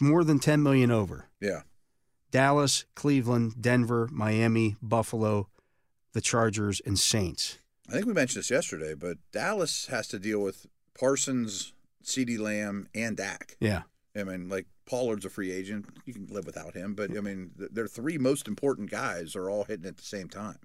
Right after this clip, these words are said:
Speaker 1: Yeah.
Speaker 2: It's rough.
Speaker 1: It's rough.
Speaker 2: Yeah.
Speaker 1: Denver doesn't have a quarterback.
Speaker 2: They don't have a quarterback.
Speaker 1: You're,
Speaker 2: Right.
Speaker 1: you're, you're twenty-five million over the cap, and you don't have a
Speaker 2: You don't have a
Speaker 1: quarterback.
Speaker 2: quarterback.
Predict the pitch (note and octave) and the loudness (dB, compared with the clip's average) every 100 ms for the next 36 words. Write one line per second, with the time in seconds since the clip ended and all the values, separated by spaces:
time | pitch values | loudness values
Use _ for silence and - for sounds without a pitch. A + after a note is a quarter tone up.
0 | - G#2 F2+ - _ _ _ _ _ _ | -2 0 0 -4 _ _ _ _ _ _
1 | _ _ _ _ _ _ - G#2 G2+ - | _ _ _ _ _ _ -4 -2 -2 -8
2 | - - C#3 C#3+ - - G2+ G#2+ F2 C#3+ | -16 2 4 6 2 -4 -2 -2 2 6
3 | E3 C3+ A#2 A2 G2 - G#2 F#2 E2 - | 8 8 6 6 2 0 -2 -2 -6 -10
4 | - _ - G2+ F#2+ F#2+ F2 D#2+ D2+ - | -16 _ -10 -8 -6 -6 -6 -6 -6 0
5 | C#3 C3 - - G#2+ G#2 C#3 D3+ - E3+ | 0 0 -8 -8 -6 -2 0 0 2 4
6 | E3 - D#3 C#3 C#3 C#3 C#3 A#2 G#2 C#3 | 4 6 4 6 6 6 6 4 4 4
7 | C3 A2+ G#2 A#2+ B2+ A#2 G#2+ F#2+ C3+ A2+ | 4 4 4 4 2 0 -2 0 2 2
8 | F2+ E2 F2 F#2+ E2 D2 | 0 -2 -4 -8 -8 -10